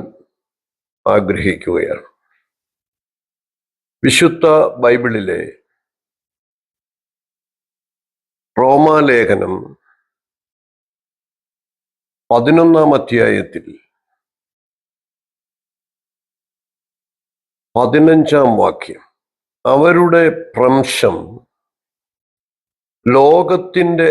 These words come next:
നിരപ്പിന് ഹേതുവായി, അവരുടെ അംഗീകാരം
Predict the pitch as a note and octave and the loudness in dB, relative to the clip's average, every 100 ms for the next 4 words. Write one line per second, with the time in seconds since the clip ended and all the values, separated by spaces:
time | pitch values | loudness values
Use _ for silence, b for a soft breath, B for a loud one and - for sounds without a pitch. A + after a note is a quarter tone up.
0 | - C3+ C#3 C#3+ D3 D#3+ D#3+ E3+ D#3+ D#3+ | -2 -4 -2 0 0 -2 -4 -2 2 0
1 | D#3+ - - C3 C3+ C3+ B2 G#2+ F#2+ F2 | -2 -8 -8 -2 0 2 2 4 2 0
2 | D#2 _ _ _ _ _ _ _ _ _ | -8 _ _ _ _ _ _ _ _ _
3 | _ _ _ _ _ _ _ _ _ _ | _ _ _ _ _ _ _ _ _ _
4 | G#2 A2+ B2 B2+ B2 A#2 A#2 C#3 D#3 E3 | 0 2 2 2 4 4 2 2 2 2
5 | D3 A2+ G2 F2 | 2 2 2 -2